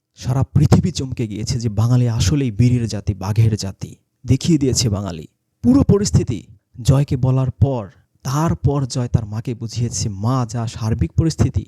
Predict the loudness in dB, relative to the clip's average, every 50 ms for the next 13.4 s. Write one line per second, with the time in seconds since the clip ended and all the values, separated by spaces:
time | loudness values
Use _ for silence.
0 | _ _ _ _ _ _ -2 2 2 2 2 2 0 0 0 -2 -4 -2 -2 -2
1 | 0 2 2 4 4 6 4 4 4 4 4 4 4 2 0 -4 -8 _ _ _
2 | _ -20 -6 -2 2 4 4 4 4 2 4 4 4 4 4 2 0 0 2 0
3 | 0 -2 -4 -8 -10 -14 -16 _ _ _ _ _ _ 0 0 2 2 2 0 0
4 | -2 -2 -4 -4 -2 -4 -6 -10 _ _ -20 _ _ _ -6 -6 -2 -2 -2 -2
5 | 0 -2 0 0 0 0 0 -4 -6 -6 -6 -4 -2 -2 0 0 0 0 0 -2
6 | -2 -2 -2 -4 -4 -6 -8 -12 _ _ _ _ _ _ -20 _ _ _ _ _
7 | _ _ -6 -4 -4 -4 -2 -2 -2 -2 -2 -6 -6 0 0 0 0 2 -2 -2
8 | -2 -2 -4 -4 -4 -6 -4 -4 -4 -4 -4 -4 -6 -6 -6 -8 -8 -8 -10 -12
9 | -16 _ _ _ _ -2 -2 2 2 2 2 2 0 -4 -6 -6 -8 -10 -12 -14
10 | -20 _ _ _ _ _ _ 2 2 2 4 2 0 0 0 -6 -6 -6 -6 -6
11 | -6 -6 -6 -2 -2 -4 -4 -4 -6 -6 -4 -4 -2 -2 -2 0 -2 0 -2 -2
12 | -2 -2 -4 -4 -6 -6 -6 -4 -2 0 2 2 2 0 -2 -2 -2 -2 -2 -2
13 | -2 -2 -2 -2 -2 -2 -2 -4